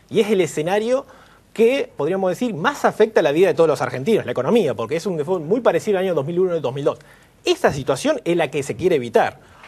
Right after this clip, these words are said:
Ahora, ¿cuál es la o-, la, la, la situación B? En el cual Argentina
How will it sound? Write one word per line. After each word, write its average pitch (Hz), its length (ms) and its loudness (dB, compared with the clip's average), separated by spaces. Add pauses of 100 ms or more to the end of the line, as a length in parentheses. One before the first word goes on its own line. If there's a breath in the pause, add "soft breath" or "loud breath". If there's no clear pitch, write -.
Ahora, 156 180 0
¿cuál 294 200 2
es 233 80 0
la 170 160 2
o-, 185 220 4
la, 139 380 -4
la, 139 340 -4 (240)
la 131 80 -6
situación 202 500 0
B? 190 240 2 (480 soft breath)
En 170 160 2
el 160 140 -2
cual 135 500 -2
Argentina 156 560 -4